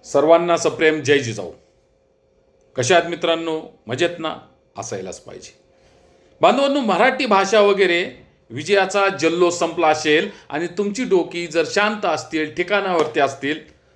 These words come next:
तर मी जे काही बोलणार आहे, जे सांगणार आहे, ते नीट ऐका आणि आपलं मत कमेंट बॉक्समध्ये व्यक्त करायला विसरू नका. महत्त्वाची दोन वाक्य सांगणार आहेत, दोन गोष्टी सांगणार आहेत, वेगवेगळ्या आहेत, त्या तुम्ही नीट ऐका, लक्षात घ्या.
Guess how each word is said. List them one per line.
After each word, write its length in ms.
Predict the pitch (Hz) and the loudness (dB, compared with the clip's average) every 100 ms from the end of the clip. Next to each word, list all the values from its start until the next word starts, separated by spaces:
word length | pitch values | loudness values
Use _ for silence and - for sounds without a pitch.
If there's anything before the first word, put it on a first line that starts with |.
| - | -6
तर 80 | 127 | 0
मी 140 | 156 | 2
जे 140 | 185 247 | 2 2
काही 240 | 269 240 | 2 0
बोलणार 400 | 262 247 240 226 | 2 2 2 0
आहे, 240 | 185 180 190 | 0 0 -2
जे 120 | 196 | -2
सांगणार 400 | 196 190 214 180 | -4 -6 -2 -2
आहे, 220 | 151 170 | 0 -2
ते 180 | 175 156 | -6 -8
नीट 260 | 156 196 156 | -6 0 2
ऐका 320 | 131 127 170 - - _ 110 | 2 0 -4 -6 -20 _ -10
आणि 100 | 127 | 0
आपलं 380 | 156 - 269 | 0 4 4
मत 280 | 208 165 160 - | 4 2 0 -4
कमेंट 280 | 170 196 151 | -4 -4 -4
बॉक्समध्ये 500 | 147 139 139 135 143 | -6 -6 -10 -8 -6
व्यक्त 320 | 127 160 - 117 | -4 -4 -4 -8
करायला 280 | 120 117 131 | -6 -4 -4
विसरू 340 | 127 - 104 | -8 -8 -10
नका. 280 | 104 98 - - _ _ _ _ _ _ _ _ 131 | -12 -12 -16 -20 _ _ _ _ _ _ _ _ 0
महत्त्वाची 580 | 165 202 262 269 262 | 2 2 4 2 2
दोन 280 | 240 285 294 | 0 2 4
वाक्य 360 | 269 226 - 220 | 4 2 0 -2
सांगणार 380 | 214 196 196 175 | -2 -4 -2 0
आहेत, 180 | 190 196 | 0 0
दोन 200 | 196 196 156 | -2 -2 4
गोष्टी 320 | 202 202 226 | 2 2 -4
सांगणार 360 | 202 160 160 | -2 0 0
आहेत, 160 | 185 202 - _ | -2 -4 -10 _
वेगवेगळ्या 600 | 120 190 262 285 262 220 | 2 4 4 2 0 2
आहेत, 180 | 180 196 202 | 0 -2 -8
त्या 100 | 180 | -10
तुम्ही 320 | 175 165 180 185 123 | -10 -12 -14 -16 -10
नीट 280 | 165 214 | -6 -4
ऐका, 280 | 160 151 180 | -2 -2 -2
लक्षात 420 | 151 123 139 110 | -2 -4 -6 -6
घ्या. 160 | 113 | -8